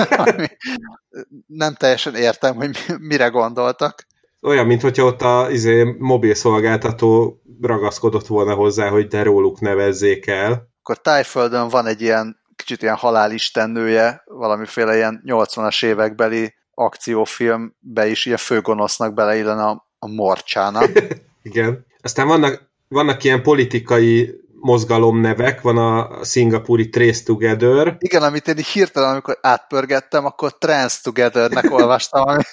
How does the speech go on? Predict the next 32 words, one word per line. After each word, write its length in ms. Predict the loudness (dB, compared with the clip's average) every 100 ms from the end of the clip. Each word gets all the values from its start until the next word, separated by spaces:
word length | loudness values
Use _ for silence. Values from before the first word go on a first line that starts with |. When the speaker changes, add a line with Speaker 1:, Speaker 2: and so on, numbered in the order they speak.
| -12 _
Speaker 1:
ami 340 | -6 -6 -6 -8 -10 -12 0
lehet, 240 | 4 4
hogy 100 | 2
nem 160 | -2 -4
Szingapurban, 840 | -2 -2 0 -2 -2 -2 0 0
de 220 | 0 -2 -4 _ _
nem 160 | -18 -10
tudom, 180 | -10 -6
talán 360 | -2 -2 -2
Németországban 1000 | -4 -2 0 0 0 0 0 -2 -2 -6
biztos 340 | -8 -14 -14 -6
bejönne. 520 | -4 -4 -6 -12 -16 _ _ _
Speaker 2:
Ö, 260 | 2 4 4
igen, 380 | 4 2 2 2
és 160 | -2
akkor 180 | 0 2
eh-, 280 | 2 0 0
ehhez 320 | 0 0 -4
emellé 420 | -2 0 2 4 4
még, 280 | 4 2
ö, 320 | 4 4 4 2
a, 640 | 0 0 2 2 0 -4 -12 _
na 160 | -6 -4
most 220 | -4 -6
itt 120 | -6
volt 180 | -4 -2
az 100 | 0
előbb, 240 | 0 0
csak 320 | -2 -10 -10 _ _
gyorsan 540 | -2 -2 -2 -4 -6
túlpörgettem 800 | -2 -2 -2 -6 -4 -4 -6 -4 -2
rajta. 480 | -2 -2 -4 -6